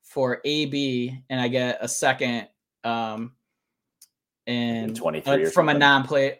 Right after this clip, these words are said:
Speaker 1: playoff team, um, in twenty twenty-three. So,
Speaker 2: Yeah. That's not bad.
Speaker 1: um, I feel like I got as good of a, a lineup as I can have now. Um,
Speaker 2: Yep.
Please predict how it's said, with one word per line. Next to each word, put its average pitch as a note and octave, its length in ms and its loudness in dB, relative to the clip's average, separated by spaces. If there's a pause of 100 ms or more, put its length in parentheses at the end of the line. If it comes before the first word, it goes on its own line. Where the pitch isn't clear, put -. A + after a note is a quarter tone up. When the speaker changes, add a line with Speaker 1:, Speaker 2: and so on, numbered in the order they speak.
Speaker 1:
playoff A#2 420 0
team, A2+ 420 -6 (800)
um, A2+ 600 -4 (140)
in B2+ 160 0
twenty A#2+ 260 -2
twenty-three. A2 680 -10 (380)
So, A#2 340 -2
Speaker 2:
Yeah. A2+ 180 -8 (420)
That's F#4+ 180 -2
not - 80 4
bad. - 160 8
Speaker 1:
um, A#2+ 280 -2 (1300)
I C#3+ 80 2
feel F3+ 240 8
like E3 180 6
I D3 140 6
got C#3 340 2
as B2 140 -6
good C3+ 180 0
of B2+ 220 0
a, A#2+ 460 -2
a A#2 140 -2
lineup C3 380 0
as C3 140 -4
I A#2+ 100 2
can A#2+ 280 -4
have B2 360 0
now. A2+ 400 -8 (160)
Um, A#2 460 -4
Speaker 2:
Yep. F2+ 280 4